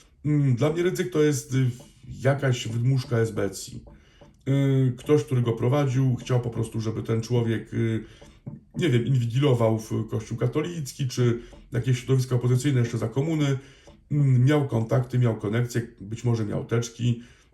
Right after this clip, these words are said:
no i tak się rozpędził, tak? Natomiast, no, pytanie,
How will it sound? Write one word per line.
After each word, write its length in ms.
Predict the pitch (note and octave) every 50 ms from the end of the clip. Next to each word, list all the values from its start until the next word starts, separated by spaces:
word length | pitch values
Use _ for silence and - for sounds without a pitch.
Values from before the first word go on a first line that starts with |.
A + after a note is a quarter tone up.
| - -
no 180 | C#3+ D3 D3
i 40 | C#3+
tak 200 | B2+ - B2+ B2
się 420 | - - A#2+ A#2 A2+ A2+ A2 A2 A2
rozpędził, 500 | A2+ A2+ - - G2 F#2+ F2+ - - -
tak? 280 | - G2 G#2 G#2+ - - _ _ _ _ _ _ _ _ _ _ _ _ _ _ _ _ _ -
Natomiast, 460 | B2 A#2 B2 B2+ D3+ D3 D3 C3 - D3
no, 160 | C#3 C3 - - B2 -
pytanie, 580 | D3+ C#3+ - B2 A#2 A2+ A2+ A#2 B2 C3+ C3+